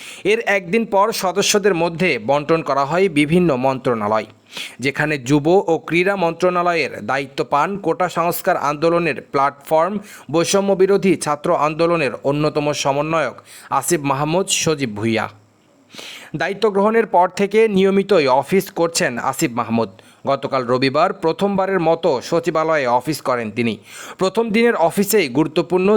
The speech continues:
তিনটি সিদ্ধান্ত নেন বৈষম্য বিরোধী ছাত্র আন্দোলনের এই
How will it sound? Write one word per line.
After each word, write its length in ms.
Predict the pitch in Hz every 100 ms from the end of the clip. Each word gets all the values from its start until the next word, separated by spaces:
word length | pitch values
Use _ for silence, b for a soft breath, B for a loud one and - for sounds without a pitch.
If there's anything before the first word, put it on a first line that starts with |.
| 208
তিনটি 280 | 196 196 202 -
সিদ্ধান্ত 380 | 175 151 180 190 190
নেন 120 | 151 117 107
বৈষম্য 360 | 143 175 165 147
বিরোধী 260 | 156 165 180 180
ছাত্র 240 | 151 170 160
আন্দোলনের 480 | 147 147 156 147 117 - B B
এই 80 | -